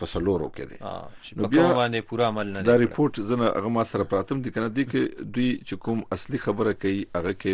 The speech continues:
Speaker 1: به دوی بیا مثال هم ورکوي.
Speaker 2: مهم.
Speaker 1: آه، دوی مثال هغه ورکوي چې کوم د یو این designated terrorist groups دي.
Speaker 2: مهم.
Speaker 1: په هغوی خلاف دوی دا وایي چې داسې کار نه دی شوی.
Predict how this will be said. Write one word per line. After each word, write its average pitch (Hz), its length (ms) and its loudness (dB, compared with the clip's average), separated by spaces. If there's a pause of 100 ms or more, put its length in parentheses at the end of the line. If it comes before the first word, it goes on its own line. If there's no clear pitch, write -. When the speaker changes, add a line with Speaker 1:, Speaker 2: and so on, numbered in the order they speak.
(120)
Speaker 1:
به 87 140 0
دوی 95 160 -6
بیا 90 160 0
مثال 98 380 0
هم 87 140 -2
ورکوي. - 480 -8
Speaker 2:
مهم. 117 340 -10 (300)
Speaker 1:
آه، 92 380 -2 (540)
دوی 110 340 -2
مثال 101 540 -2
هغه 92 340 0
ورکوي 90 560 -2
چې - 120 -10 (100)
کوم 95 260 -6
د 80 80 -10
یو 82 440 -2
این 95 220 -2 (480)
designated 82 680 -4 (480)
terrorist 85 360 -4 (100)
groups - 240 -6 (100)
دي. - 120 -14 (220)
Speaker 2:
مهم. 107 280 -12 (240)
Speaker 1:
په - 140 -12
هغوی 95 320 0
خلاف 90 600 -4 (200)
دوی 92 220 -6
دا 87 220 -4
وایي 82 360 -2 (200)
چې - 80 -14 (120)
داسې 95 280 -4
کار 87 340 -4
نه 90 120 -4
دی 92 140 -2
شوی. 85 380 -6